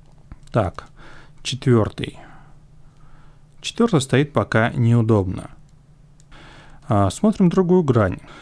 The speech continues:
Если мы не дособрали белую грань, то мы в любой момент можем к ней вернуться, так как вот эти элементы тоже при сборке перемещаются. Смотрим. Ну, удачно они никак не переместились, поэтому выбираем какой-то другой цвет.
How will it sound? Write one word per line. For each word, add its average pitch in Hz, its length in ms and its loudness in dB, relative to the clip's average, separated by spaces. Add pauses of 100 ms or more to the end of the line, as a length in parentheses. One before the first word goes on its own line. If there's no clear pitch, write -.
(160)
Если 160 240 2
мы 151 160 6
не 131 140 6
дособрали 127 560 2
белую 104 340 2
грань, 180 300 2
то 156 100 0
мы 151 140 4
в 120 60 2
любой 120 240 2
момент 123 420 2
можем 120 220 0
к - 120 -8
ней 113 200 4
вернуться, 110 600 0 (380)
так 127 180 0
как - 160 -14
вот 117 180 2
эти 113 200 -2
элементы 170 400 0
тоже 160 360 0
при 110 280 0
сборке 101 460 -2
перемещаются. 104 1000 -2 (800)
Смотрим. 104 460 -2 (680)
Ну, 185 260 -2
удачно 113 440 -2
они 101 200 0
никак 107 360 -2
не 107 100 0
переместились, 101 840 -2
поэтому 139 540 -4 (400)
выбираем 113 400 0
какой-то 110 360 -2
другой 104 340 0
цвет. - 380 -8